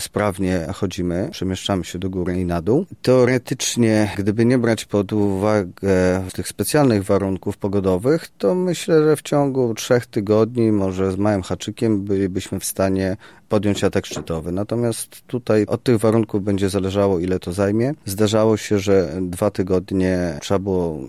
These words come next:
siedzieć w namiocie, nie dało się za bardzo wyjść w oczekiwaniu na tak zwane okna pogodowe, które dopiero umożliwiają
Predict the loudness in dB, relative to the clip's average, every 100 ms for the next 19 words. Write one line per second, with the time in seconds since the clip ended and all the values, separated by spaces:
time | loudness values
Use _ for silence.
0 | -12 -6 -4 -4 -6 -4 -2 -2 -4 -2
1 | 0 -2 0 -2 -4 -4 -2 -2 -2 -4
2 | -4 -2 -4 -6 -14 -10 -10 -12 -12 -4
3 | -2 -2 -4 -6 -8 -10 -6 -6 -4 -6
4 | -6 -6 -6 -6 -2 -2 -2 -4 -6 -6
5 | -4 -4 -8 -8 -6 -6 -8 -8 -8 -10
6 | -4 -2 -2 -4 -8